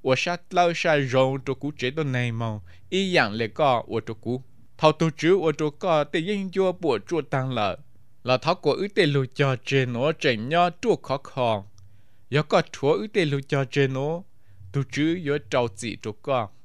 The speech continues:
Jonathan con David tró cho lù trề y ran chỉ hả ta. Nếu yếu lù Jonathan, trục khó Jonathan lù David y dạng lên hư, lù nửa lù chế. Jonathan hạ trôn David hả ta. Bị kỳ yếu nụ ở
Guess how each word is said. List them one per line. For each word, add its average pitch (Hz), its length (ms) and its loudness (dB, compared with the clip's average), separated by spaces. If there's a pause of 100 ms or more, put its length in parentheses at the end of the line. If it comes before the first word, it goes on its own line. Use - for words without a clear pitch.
(420)
Jonathan 147 580 4
con 143 240 2
David 147 340 4
tró 175 120 4
cho 139 300 6
lù 135 260 4 (100)
trề 131 220 2
y 175 260 -2
ran 135 320 4
chỉ 127 220 -2
hả 139 120 -4
ta. 104 360 0 (420)
Nếu 135 120 2
yếu 127 260 6
lù 196 120 4
Jonathan, 117 840 0 (400)
trục 165 160 4
khó 165 140 4
Jonathan 143 640 2
lù 196 260 2
David 127 340 4
y 196 200 -2
dạng 120 180 4
lên 123 240 2
hư, 120 200 -2 (360)
lù 202 180 6
nửa 139 140 2
lù 135 140 -2 (140)
chế. 110 320 0 (440)
Jonathan 147 580 4
hạ 131 180 0
trôn 143 260 -2
David 131 440 2
hả 139 60 -2
ta. 107 360 0 (460)
Bị 143 120 4
kỳ 143 220 2
yếu 139 140 4
nụ 165 340 0
ở 139 60 4